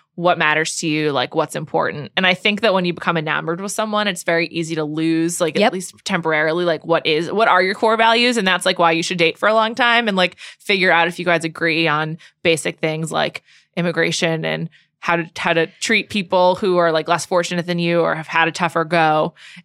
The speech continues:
Speaker 1: And I think it's very easy to, like, lose sight of what matters to you when you're infatuated or enamored or whatever.
Speaker 2: But that's why I told Becca,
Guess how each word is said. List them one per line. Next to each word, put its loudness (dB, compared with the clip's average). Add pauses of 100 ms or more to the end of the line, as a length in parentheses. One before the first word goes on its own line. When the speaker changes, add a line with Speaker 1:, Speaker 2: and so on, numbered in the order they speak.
Speaker 1:
And 2 (340)
I 0
think 0
it's -2
very 2
easy -4
to, 2
like, 0
lose -2
sight 2
of -6
what -2
matters -4
to -8
you 0
when -6
you're -6
infatuated -4
or -4
enamored -4
or -6
whatever. -4 (320)
Speaker 2:
But -4
that's 0
why 4
I 2
told 0
Becca, -4